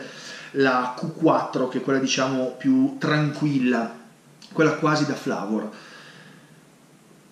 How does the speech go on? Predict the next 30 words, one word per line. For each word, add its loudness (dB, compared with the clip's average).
Ricevo 4
consigliato 4
a 4
tutti, 0
ovviamente 4
va, 0
eh, -4
montato -4
su -6
una -2
box 0
che -2
è 2
in -2
grado 0
di -2
erogare, 0
eh, -8
le -2
potenze -4
necessarie 0
a, -8
a -10
far 0
evaporare 2
il 2
liquido 2
in -6
queste -2
coil 2